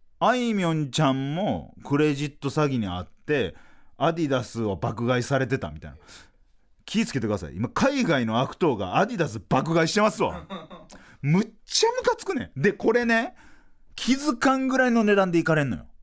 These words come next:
俺もね、えー、冷蔵庫とか、MacBook M twoチップとか、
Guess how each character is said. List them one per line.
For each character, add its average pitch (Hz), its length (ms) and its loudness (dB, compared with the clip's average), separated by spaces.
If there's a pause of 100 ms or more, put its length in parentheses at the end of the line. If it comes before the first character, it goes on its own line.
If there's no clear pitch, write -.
(1400)
俺 233 280 6
も 156 160 2
ね、 73 260 -12 (1080)
え 117 680 4
ー、 - 20 4
冷 220 180 6
蔵 214 120 4
庫 139 100 0
と 101 80 -4
か、 82 400 -4 (340)
MacBook 170 640 2
M 170 200 4
two 170 240 2
チ 160 140 2
ッ 113 100 -6
プ - 100 -8
と 156 100 -4
か、 85 400 -4